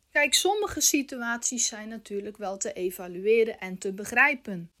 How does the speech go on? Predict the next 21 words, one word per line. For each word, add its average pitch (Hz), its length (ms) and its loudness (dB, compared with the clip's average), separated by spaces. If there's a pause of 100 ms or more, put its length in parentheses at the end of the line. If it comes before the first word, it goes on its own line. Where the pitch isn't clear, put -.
(160)
Het 269 140 -2
gaat 381 320 6
er 330 180 8
ook 302 80 0
niet 277 240 0
om 240 240 2
dat 220 200 -4
je - 140 -10
overal 190 540 -8
een 226 160 -2
ja-knikker 262 680 4
op 202 160 -2
wordt 190 260 -4
en 196 200 -8
overal 214 440 0
letterlijk 220 420 -4
ja 208 320 -2
en 240 120 -6
amen 320 360 4
op 226 120 -6
zegt. - 540 -6